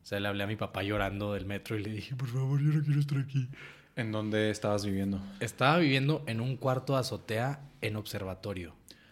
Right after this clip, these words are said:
Speaker 2: Ah, ok.
Speaker 1: Sí.
Speaker 2: Observatorio.
Speaker 1: Sí.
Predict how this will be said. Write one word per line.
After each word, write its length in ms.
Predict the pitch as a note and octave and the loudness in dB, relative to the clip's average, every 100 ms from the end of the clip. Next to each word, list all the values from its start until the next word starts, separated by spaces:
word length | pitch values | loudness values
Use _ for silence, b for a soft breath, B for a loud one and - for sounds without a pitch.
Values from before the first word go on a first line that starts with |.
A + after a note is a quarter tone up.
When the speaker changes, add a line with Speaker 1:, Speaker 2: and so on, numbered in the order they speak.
| B B - | B B -18
Speaker 2:
Ah, 460 | G2 G#2+ C3+ D3 A2+ | -12 -6 -4 -2 -4
ok. 240 | F#2+ - G2 G#2 | -6 -10 -10 -6
Speaker 1:
Sí. 500 | G#2+ A2 A2+ G#2+ F#2 | -4 0 2 2 -2
Speaker 2:
Observatorio. 960 | F#2+ - F#2 F2 - F2 F#2 A2+ G#2+ F#2 | -6 -8 -6 -10 -12 -12 -10 -8 -8 -8
Speaker 1:
Sí. 240 | E2 | -6